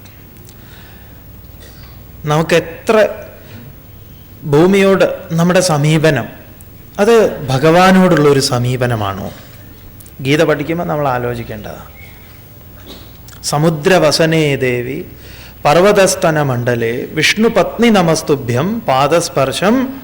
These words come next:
ക്ഷമസ്വമേ." ആണ് രാവിലെ എഴുന്നേറ്റാൽ ചെയ്യേണ്ടത് എന്നാണ്. എന്ത് ഗംഭീരമായിട്ടുള്ള ഒരു വർണ്ണനയാണ്, ആ സ്തുതിയിലൂടെ ഭൂമിയെ സ്തുതിക്കുന്നതാണ്.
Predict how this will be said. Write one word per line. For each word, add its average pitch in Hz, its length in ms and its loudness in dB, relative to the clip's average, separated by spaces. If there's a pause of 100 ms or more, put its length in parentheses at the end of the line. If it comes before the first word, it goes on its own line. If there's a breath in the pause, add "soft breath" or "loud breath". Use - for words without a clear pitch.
(140)
ക്ഷമസ്വമേ." 127 1040 -4 (1300)
ആണ് 170 200 0
രാവിലെ 165 600 2
എഴുന്നേറ്റാൽ 156 560 0 (140)
ചെയ്യേണ്ടത് 127 760 -6
എന്നാണ്. 113 360 -14 (880 loud breath)
എന്ത് 175 160 -2
ഗംഭീരമായിട്ടുള്ള 175 1300 2
ഒരു 156 180 2
വർണ്ണനയാണ്, 143 1040 2
ആ 135 80 0
സ്തുതിയിലൂടെ 160 920 0 (540 loud breath)
ഭൂമിയെ 165 540 0
സ്തുതിക്കുന്നതാണ്. 175 880 0